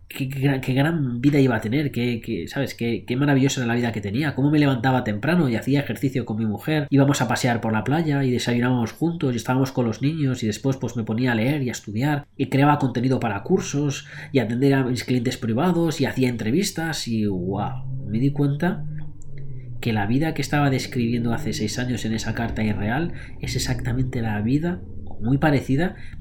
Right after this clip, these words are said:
a la vida que estoy teniendo ahora mismo. Y la verdad es que me acuerdo cuando escribí esa carta, porque, oye, yo llevaba, estaba trabajando en la oficina, en el mundo,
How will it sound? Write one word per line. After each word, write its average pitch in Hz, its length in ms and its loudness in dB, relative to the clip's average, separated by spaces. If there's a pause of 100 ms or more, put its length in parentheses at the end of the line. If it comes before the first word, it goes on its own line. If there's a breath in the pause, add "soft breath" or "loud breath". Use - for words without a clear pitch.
(260)
a - 100 -6
la 104 120 -2
vida 143 220 0
que - 80 -2
estoy 147 200 -4
teniendo 143 380 0
ahora 143 240 0
mismo. 180 320 0
Y 123 40 -2
la 123 80 0
verdad 240 140 2
es - 80 2
que 262 120 0
me 180 100 2
acuerdo 156 400 4
cuando 127 260 2
escribí 123 320 4
esa 113 220 0
carta, - 380 2
porque, 107 320 2
oye, 139 200 2
yo 113 120 2
llevaba, 139 500 4 (500 loud breath)
estaba 120 300 0
trabajando 139 440 4
en 107 80 2
la 113 80 2
oficina, 139 380 2
en 139 60 2
el 113 60 0
mundo, 120 500 2